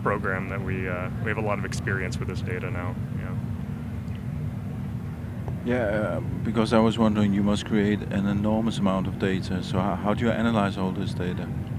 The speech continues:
Speaker 1: Yeah, it's really, um, th-, that's a huge challenge for experimental particle physics. Um, at, at, in terms of if we're having collisions every twenty-five nanoseconds, that amount of data that's being produced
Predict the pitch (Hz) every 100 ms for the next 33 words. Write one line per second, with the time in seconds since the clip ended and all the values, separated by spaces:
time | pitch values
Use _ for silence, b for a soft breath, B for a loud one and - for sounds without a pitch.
0 | - - - 123 120 113 113 123 120 120
1 | 113 107 104 101 - - 120 127 117 127
2 | 131 - 131 113 - 151 139 - 147 139
3 | 139 127 139 123 - 131 123 120 120 117
4 | 127 131 113 101 98 95 - B B B
5 | B 104 104 101 98 - - 123 117 -
6 | 120 - - - - - - - 139 160
7 | 170 135 117 104 - - 113 135 135 143
8 | 135 120 123 135 131 135 123 123 135 131
9 | 127 123 120 117 123 131 160 170 170 -
10 | B B - 135 165 - 120 120 127 113
11 | 110 117 131 117 - 110 104 107 104 123
12 | -